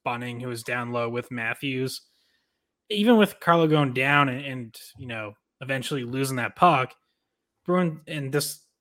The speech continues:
again, would be a theme in the second goal, like, the Bruins still had a chance to shut the play down. Grzelcyk kinda gets caught at the wrong, at the wrong post. Um, and then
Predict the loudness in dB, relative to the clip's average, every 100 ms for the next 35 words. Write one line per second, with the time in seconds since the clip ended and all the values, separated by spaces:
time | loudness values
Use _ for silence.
0 | _ _ -8 -4 -4 -6 -10 -10 -4 -4
1 | -4 -4 -4 0 0 6 6 6 4 2
2 | 4 4 2 -2 2 2 0 -2 -2 -2
3 | -4 -6 -8 -8 -6 -4 -2 -4 -4 -4
4 | -2 0 0 -2 -2 -2 0 0 0 -6
5 | _ _ _ _ _ _ 6 6 4 0
6 | 4 4 2 0 2 2 -2 -8 _ _
7 | -12 -4 -2 -2 -4 -4 -2 -2 -4 -6
8 | -8 -14 _ _ _ _ -8 -4 -2 -2
9 | -4 -10 -14 _ _ _ -8 -2 0 0
10 | -2